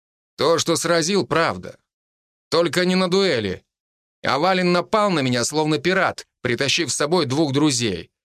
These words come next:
И под конец пытался сбежать. Неудачно. Я ещё раз обвёл взглядом собравшихся. Почти у всех вид, словно они испытывают вину. Что ж, так и должно быть. «Жители Авалана,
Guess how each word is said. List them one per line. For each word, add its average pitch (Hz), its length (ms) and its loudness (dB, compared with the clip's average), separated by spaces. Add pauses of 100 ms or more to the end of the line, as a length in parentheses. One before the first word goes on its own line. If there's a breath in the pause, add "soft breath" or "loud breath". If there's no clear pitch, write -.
(200)
И 127 100 0
под 131 180 -2
конец 190 360 0
пытался 156 400 0
сбежать. 117 640 -2 (460)
Неудачно. 127 920 0 (760)
Я 95 180 0
ещё 104 240 0
раз 131 180 0
обвёл 120 300 -2
взглядом 117 420 -2
собравшихся. 110 800 -4 (500)
Почти - 360 -4
у 165 80 2
всех 190 380 -2
вид, 143 280 0
словно 120 380 -2
они 143 180 -2
испытывают 135 580 -6
вину. 139 400 -6 (240 soft breath)
Что 101 340 -8
ж, - 120 -4
так 95 240 -4
и 107 60 -2
должно 120 440 -4
быть. - 300 -12 (800)
«Жители 190 600 0
Авалана, 175 640 0